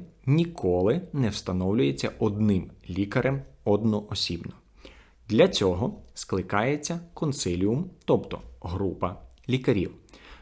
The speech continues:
До складу цього консиліуму обов'язково входить лікар-реаніматолог та лікар-невропатолог зі стажем роботи не менше трьох років.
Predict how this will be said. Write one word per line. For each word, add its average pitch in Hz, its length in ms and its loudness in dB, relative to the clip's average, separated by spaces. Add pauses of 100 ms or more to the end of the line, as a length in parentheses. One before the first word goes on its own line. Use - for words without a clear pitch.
До 135 180 6
складу 117 400 4
цього 139 260 0
консиліуму 156 720 0
обов'язково 101 680 2
входить 87 500 0 (160)
лікар-реаніматолог 107 1600 2 (220)
та 170 120 0
лікар-невропатолог 110 1700 2 (460)
зі 143 200 2
стажем 92 480 0
роботи 101 500 2 (300)
не 95 200 -2
менше 90 440 -2
трьох 92 400 -2 (460)
років. 95 420 -4